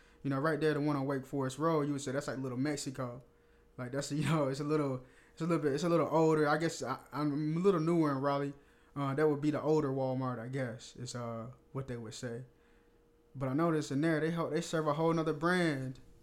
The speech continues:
They serve a whole nother brand of spinach. This, the nutritional facts on this spinach, and I'm trying to find on the label if it says somewhere in small print that it's, like, G M O. 'Cause legit,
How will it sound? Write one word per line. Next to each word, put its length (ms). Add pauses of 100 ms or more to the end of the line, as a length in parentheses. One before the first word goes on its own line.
(440)
They 100
serve 220
a 80
whole 160
nother 160
brand 380
of 60
spinach. 540 (520)
This, 220
the 140
nutritional 460
facts 320
on 120
this 100
spinach, 260
and 100
I'm 180
trying 240
to 60
find 220
on 60
the 60
label 320
if 100
it 140
says 300
somewhere 280
in 60
small 320
print 340
that 100
it's, 160
like, 200
G 200
M 160
O. 300 (540)
'Cause 180
legit, 560